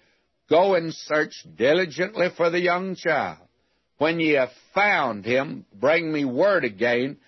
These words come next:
that I may come and worship him also." And here's just about as subtle a thing as possibly could have been said by this old serpent here. And that's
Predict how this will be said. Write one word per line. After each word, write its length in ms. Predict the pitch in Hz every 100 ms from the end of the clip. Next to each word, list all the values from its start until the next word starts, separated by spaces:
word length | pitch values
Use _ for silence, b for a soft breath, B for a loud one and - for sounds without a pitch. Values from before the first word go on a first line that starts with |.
| b b b
that 160 | 104
I 200 | 117 160
may 180 | 156 139
come 340 | - - 156 147
and 180 | 123
worship 460 | 127 147 135 - -
him 240 | 127 123
also." 640 | - 139 123 104 - 104 87 b b b
And 140 | 113
here's 320 | 127 175 175 -
just 360 | 165 170 -
about 340 | 117 113 120 131
as 120 | 120
subtle 540 | - - 180 151 104
a 80 | 98
thing 400 | - 143 147 151
as 100 | 123 -
possibly 600 | - 151 - 110 98 110 - b b b
could 100 | 127
have 120 | 123
been 180 | 123 131
said 420 | 123 - 147 117
by 160 | 101 107
this 260 | 123 127 139
old 300 | 135 127 113
serpent 640 | - 160 139 - 87 92 _ b
here. 440 | - 120 104 92 -
And 160 | - 107
that's 260 | 131 -